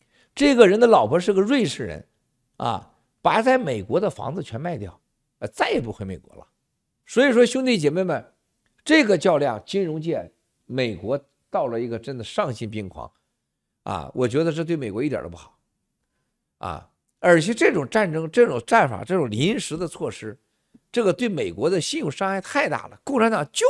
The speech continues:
是希望你美元啊这么干啊，而且没有办法的。大家看得到，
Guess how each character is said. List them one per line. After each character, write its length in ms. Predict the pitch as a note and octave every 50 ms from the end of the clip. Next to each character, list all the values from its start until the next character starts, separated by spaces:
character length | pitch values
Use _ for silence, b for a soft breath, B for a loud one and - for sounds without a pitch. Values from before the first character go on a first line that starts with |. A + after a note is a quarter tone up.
| B4+ F4+
是 120 | - F#3+
希 200 | D#3+ - - - F3+
望 120 | D#3 C#3+
你 60 | D3
美 180 | D3 C#3+ A#2 F#2
元 260 | D#2+ D#2+ D#2+ F#2 G#2+ _ _ _ _ _ _ _ _ _
啊 280 | - A#2+ A2+ F#2+ F2 F2 -
这 120 | - G3 F3+
么 120 | C#3+ A#2+
干 260 | G2+ - - - - - _ _ _ _ _ _ _ _ _ _ _ _ _ _ _ _ _ _ _ _ _ _ _ _ _ _
啊， 340 | _ D#3 C#3 B2 F#2 - -
而 140 | - D3+ D#3
且 100 | F3+ G#3
没 120 | G3 F#3 G3+
有 100 | G3 E3+
办 200 | F#3+ F3+ D#3 A#2+
法 120 | G#2 E2+
的。 120 | - - _ _ _ _ _ _
大 100 | - F#3
家 120 | F3 D#3
看 200 | - - - G#3
得 100 | F#3+ D3+
到， 200 | C#3+ C3 A2+ -